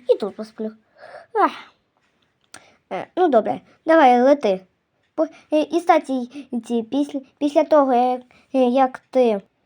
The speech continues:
мені покажеш, що все насправді убрала,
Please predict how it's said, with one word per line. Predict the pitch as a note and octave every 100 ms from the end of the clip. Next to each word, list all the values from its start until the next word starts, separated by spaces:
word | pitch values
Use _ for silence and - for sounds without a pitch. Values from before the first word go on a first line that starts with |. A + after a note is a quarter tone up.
| _ -
мені | D4 D#4
покажеш, | C#4+ D#4 A#3 G#3 G#3+ -
що | -
все | C#4+ - - A#3 G3 F3+
насправді | A#3 A#3+ - G#3+ G3 G3+
убрала, | B3 C#4 A4+ B4+ B4+